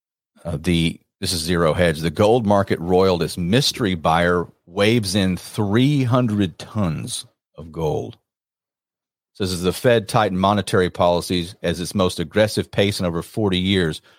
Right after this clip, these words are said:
real rates in the U S have soared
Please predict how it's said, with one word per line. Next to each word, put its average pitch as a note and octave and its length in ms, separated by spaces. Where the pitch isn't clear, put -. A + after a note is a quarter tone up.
real A#2+ 300
rates G#2+ 420
in F#2+ 100
the F2 80
U G#2+ 220
S G2 200
have F#2 120
soared A2 640